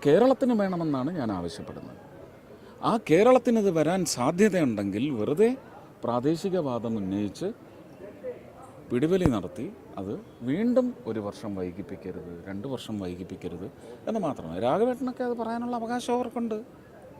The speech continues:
അതുപോലെ പതിനാല് ജില്ലയ്ക്കും അവകാശമുണ്ട്.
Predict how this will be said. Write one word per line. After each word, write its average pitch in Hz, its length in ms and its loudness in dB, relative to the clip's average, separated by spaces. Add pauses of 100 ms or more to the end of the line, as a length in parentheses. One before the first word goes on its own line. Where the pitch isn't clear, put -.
(760)
അതുപോലെ 180 320 4 (100)
പതിനാല് 220 520 2 (140)
ജില്ലയ്ക്കും 226 520 2
അവകാശമുണ്ട്. 196 680 -2